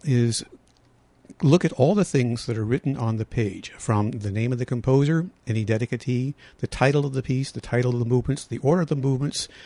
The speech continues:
the key the piece is in, the time signatures of the piece is in, the notes on the page, the dynamics, how loud or soft it gets.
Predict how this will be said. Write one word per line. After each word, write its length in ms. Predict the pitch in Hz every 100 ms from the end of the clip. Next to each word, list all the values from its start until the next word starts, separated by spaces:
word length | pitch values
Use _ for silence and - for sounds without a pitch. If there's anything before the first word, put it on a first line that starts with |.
| - -
the 120 | 107
key 280 | - 175 160
the 120 | 147
piece 240 | - 131 117
is 120 | 107
in, 340 | 120 127 139 -
the 200 | 107 101
time 280 | 143 147
signatures 320 | 147 151 143 135
of 100 | 131
the 80 |
piece 220 | 120 127 123
is 100 | 113
in, 240 | 113 120 -
the 120 | 113
notes 300 | 127 151 -
on 80 | 135
the 80 |
page, 440 | 120 127 120 123 -
the 120 | 107
dynamics, 480 | 101 107 127 135 131
how 140 | 113
loud 220 | 110 110
or 80 | 104
soft 280 | - 131 -
it 60 | 123
gets. 280 | 123 -